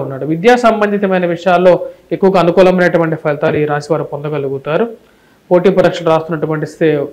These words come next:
స్త్రీ ఎవరైతే స్త్రీలు కానీ పురుషులు కానీ వారికి ఈ యొక్క పదిహేను రోజుల్లో ఎవరికైనా ఎగ్జామ్స్ రాస్తున్నట్లయితే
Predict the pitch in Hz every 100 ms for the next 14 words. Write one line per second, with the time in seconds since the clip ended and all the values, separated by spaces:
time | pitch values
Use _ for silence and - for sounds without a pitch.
0 | - _ - 180 165 156 160 160 160 -
1 | 165 165 165 160 - 151 175 143 147 208
2 | - - _ _ - 165 185 180 156 143
3 | 165 165 - 156 156 165 160 160 156 156
4 | 165 160 - - _ _ 170 160 165 160
5 | 139 160 160 160 147 - 165 147 151 -